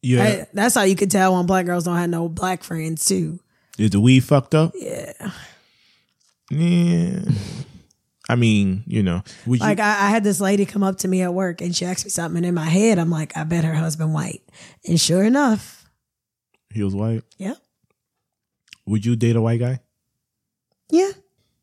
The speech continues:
Speaker 1: Your weave don't be fucked up.
Speaker 2: I mean, well, duh, but
Speaker 1: What,
Speaker 2: that's
Speaker 1: you
Speaker 2: beside
Speaker 1: not
Speaker 2: the point.
Speaker 1: What, what's, what's, wait, wait, wait, what's beside the point?
Speaker 2: Mm, what, this ain't got nothing to do with me. I don't date
Speaker 1: No, I'm
Speaker 2: white men.
Speaker 1: No, no, no. I didn't, I,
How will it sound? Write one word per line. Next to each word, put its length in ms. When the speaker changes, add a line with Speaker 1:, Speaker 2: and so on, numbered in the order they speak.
Speaker 1:
Your 180
weave 220
don't 160
be 60
fucked 300
up. 200
Speaker 2:
I 100
mean, 500
well, 180
duh, 460
but 360
Speaker 1:
What, 240
Speaker 2:
that's 140
Speaker 1:
you 60
Speaker 2:
beside 240
Speaker 1:
not 80
Speaker 2:
the 80
point. 300
Speaker 1:
What, 200
what's, 260
what's, 220
wait, 220
wait, 120
wait, 100
what's 160
beside 520
the 60
point? 320
Speaker 2:
Mm, 340
what, 140
this 140
ain't 120
got 40
nothing 220
to 60
do 80
with 100
me. 120
I 60
don't 120
date 80
Speaker 1:
No, 60
I'm 120
Speaker 2:
white 140
men. 280
Speaker 1:
No, 140
no, 100
no. 160
I 280
didn't, 200
I, 320